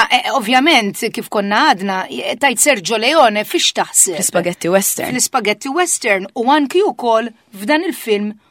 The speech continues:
Speaker 1: Once Upon a Time in America.
Speaker 2: Mhm.
Speaker 1: X'kollegamenti hemm mal-western? Eh, meta tara dan il-film, ovvjament, ma jidher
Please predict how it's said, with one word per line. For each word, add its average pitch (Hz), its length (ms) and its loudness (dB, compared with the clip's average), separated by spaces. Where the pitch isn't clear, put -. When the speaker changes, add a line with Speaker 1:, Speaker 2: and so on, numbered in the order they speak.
Speaker 1:
Once 233 240 0
Upon 294 240 -4
a 269 60 -4
Time 208 340 -2
in 202 80 -2
America. 202 720 0
Speaker 2:
Mhm. 170 240 -4
Speaker 1:
X'kollegamenti 311 1080 2
hemm 214 340 -2
mal-western? 220 1000 0
Eh, 226 240 -10
meta 285 240 -4
tara 233 240 0
dan 202 160 0
il-film, 226 440 -2
ovvjament, 196 440 0
ma 208 140 0
jidher 202 420 -2